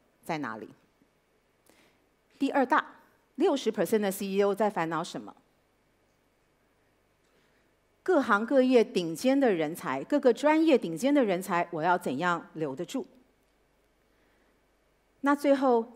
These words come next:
其实只有不到五十percent的C E O烦恼的是颠覆式创新所带来的威胁跟竞争，我要用什么策略去因应？所以从这个调研，大家可以看到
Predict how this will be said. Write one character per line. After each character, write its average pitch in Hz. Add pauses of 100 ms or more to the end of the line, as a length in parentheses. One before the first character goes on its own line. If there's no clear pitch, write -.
(240)
其 -
实 233
只 226
有 233
不 185
到 233
五 175
十 -
percent 226
的 196
C 190
E 190
O 185
烦 180
恼 175
的 143
是 160 (2500)
颠 285
覆 285
式 254
创 240
新 226
所 175
带 214
来 170
的 190 (120)
威 208
胁 147 (280)
跟 208
竞 226
争， 226 (180)
我 165
要 190
用 190
什 165
么 151
策 170
略 175 (200)
去 190
因 170
应？ 214 (920)
所 -
以 359
从 254
这 262
个 302
调 330
研， 185
大 247
家 247
可 254
以 202
看 220
到 202